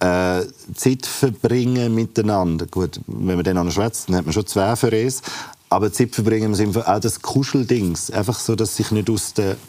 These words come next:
Augen verlieren und den Armen. Und das Dritte wäre vielleicht noch,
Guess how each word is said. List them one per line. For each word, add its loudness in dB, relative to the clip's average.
Augen 0
verlieren 0
und 0
den 4
Armen. 2
Und 0
das -8
Dritte 0
wäre 2
vielleicht -2
noch, 2